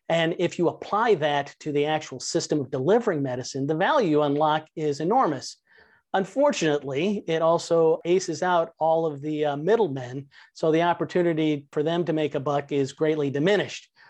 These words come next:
which is why up until recently, there really hasn't been a lot of interest in Medicare Advantage. But in order to fully take advantage of the payment model, it's very important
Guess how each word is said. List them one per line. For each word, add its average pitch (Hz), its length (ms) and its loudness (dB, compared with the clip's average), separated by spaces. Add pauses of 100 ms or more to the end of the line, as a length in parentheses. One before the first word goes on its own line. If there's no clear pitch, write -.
(160)
which 160 220 -2
is 139 120 -2
why 165 360 4
up 156 160 0
until 147 580 0
recently, 156 640 0
there 147 100 2
really 156 240 2
hasn't 151 300 -2
been 156 120 0
a 147 40 -2
lot 143 180 -4
of 170 60 0
interest 208 320 -4
in 139 80 -4
Medicare 135 400 -6
Advantage. 117 480 -16 (580)
But 156 480 0 (380)
in 160 100 0
order 185 380 4
to 165 400 0
fully 196 500 2
take 180 300 -2
advantage 170 720 0
of 165 180 -6
the 143 100 -10
payment 196 420 0
model, 131 420 -8 (320)
it's 143 140 -2
very 175 640 2
important 180 680 -2